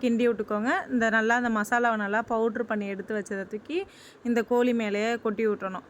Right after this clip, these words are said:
ஆனா சிம்ல இருக்கணும் அடுப்பு, தண்ணி சேர்க்காதீங்க. ஆ, சிம்லேயே வச்சிருந்துட்டு அப்படியே கிண்டி விட்டுட்டே இருக்கணும். இப்போ மசாலா போட்டாச்சா, இதை அப்படியே லோ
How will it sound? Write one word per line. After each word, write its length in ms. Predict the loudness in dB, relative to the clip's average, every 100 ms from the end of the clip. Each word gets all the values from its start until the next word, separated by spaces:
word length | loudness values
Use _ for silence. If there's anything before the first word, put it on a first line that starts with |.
| 0
ஆனா 120 | 2 2
சிம்ல 280 | 2 4 4
இருக்கணும் 280 | 2 0 0
அடுப்பு, 260 | 0 0 0
தண்ணி 160 | 0 0 -2
சேர்க்காதீங்க. 500 | -2 -4 -4 -2 -2 -4 -8 -20 -20 -20 -16 -2
ஆ, 20 | 2 2 2
சிம்லேயே 400 | 4 4 6 4
வச்சிருந்துட்டு 500 | 2 0 0 0 2 2
அப்படியே 240 | 2 2 0
கிண்டி 200 | 0 2
விட்டுட்டே 300 | 2 2 0 0
இருக்கணும். 320 | -2 -2 -2 0
இப்போ 100 | 0
மசாலா 360 | 0 0 0 0
போட்டாச்சா, 440 | -2 -2 -2 0 2 2 0
இதை 100 | 0
அப்படியே 180 | 0 0
லோ 80 | 0